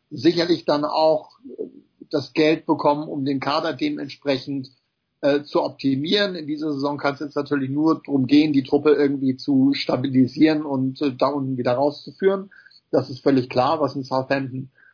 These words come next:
möglich ist, auch mit der Nachwuchsarbeit. Das haben die vergangenen Jahre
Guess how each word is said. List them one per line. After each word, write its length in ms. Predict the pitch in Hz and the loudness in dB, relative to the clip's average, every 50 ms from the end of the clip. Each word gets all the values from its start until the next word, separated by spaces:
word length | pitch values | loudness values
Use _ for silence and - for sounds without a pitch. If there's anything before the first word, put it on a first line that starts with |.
| _ _ - | _ _ 0
möglich 480 | 135 143 156 175 - - 175 143 143 | 4 6 6 6 4 2 -2 0 0
ist, 180 | 165 156 - - | 0 0 -2 -4
auch 240 | - 135 135 135 127 | -4 -2 -2 -2 0
mit 260 | 131 135 135 123 - | -2 -2 -2 0 2
der 340 | 143 135 127 127 131 139 135 | 2 4 4 2 0 -4 -6
Nachwuchsarbeit. 1040 | 143 139 131 131 131 127 170 165 - - - 156 151 135 135 143 143 147 139 - | -6 -4 -4 -4 -4 -2 -4 -4 -4 -4 -4 -4 -2 2 2 2 2 2 -2 -6
Das 140 | 139 120 - | -10 -6 -4
haben 260 | 131 127 135 139 131 | -4 -4 -4 -6 -12
die 360 | 127 127 127 123 123 127 - _ | -10 -8 -6 -6 -8 -8 -8 _
vergangenen 540 | - 123 - 113 120 131 135 127 123 123 | -4 -4 -4 -4 -6 -4 -4 -4 -4 -2
Jahre 500 | 123 127 123 131 127 127 131 120 120 123 | -2 0 0 0 2 2 2 0 0 -6